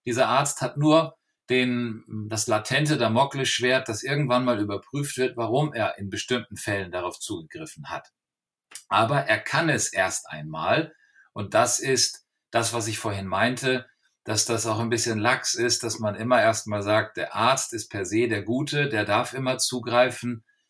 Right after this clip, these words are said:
ähm, und zwar ohne Grenze. Er könnte nur dafür mal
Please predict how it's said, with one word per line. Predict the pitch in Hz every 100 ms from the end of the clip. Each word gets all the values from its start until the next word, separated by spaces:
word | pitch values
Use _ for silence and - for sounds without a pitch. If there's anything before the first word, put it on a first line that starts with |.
| _ _
ähm, | 113 113 113 110 107
und | 110
zwar | - 107 107 113
ohne | 120 113
Grenze. | - 104 123 - 127 131 123 -
Er | 107
könnte | - 120 139 123 117
nur | 113 113 120 101
dafür | 101 104 107 101
mal | 92 95 98